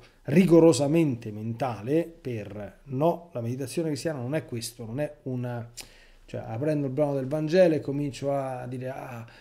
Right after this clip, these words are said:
chi lo sa che significa, eh, significa dire conditi, cioè, le, le, le mie teorie, forse significa così", no.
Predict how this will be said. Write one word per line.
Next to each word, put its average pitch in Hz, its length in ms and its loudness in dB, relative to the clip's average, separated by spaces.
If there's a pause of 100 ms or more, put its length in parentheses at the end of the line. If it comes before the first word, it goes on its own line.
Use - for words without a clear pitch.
(120)
chi - 140 -8
lo 143 80 0
sa 143 100 -2
che 139 120 -2
significa, 127 1000 -4 (300)
eh, 123 480 -10
significa 131 340 -4
dire 135 220 -2
conditi, 139 800 2 (400)
cioè, 117 480 -6
le, 139 220 2
le, 151 500 2
le 139 120 -2
mie 165 160 8
teorie, 165 580 8
forse 160 240 4
significa 151 440 6
così", 160 500 2
no. 117 240 -12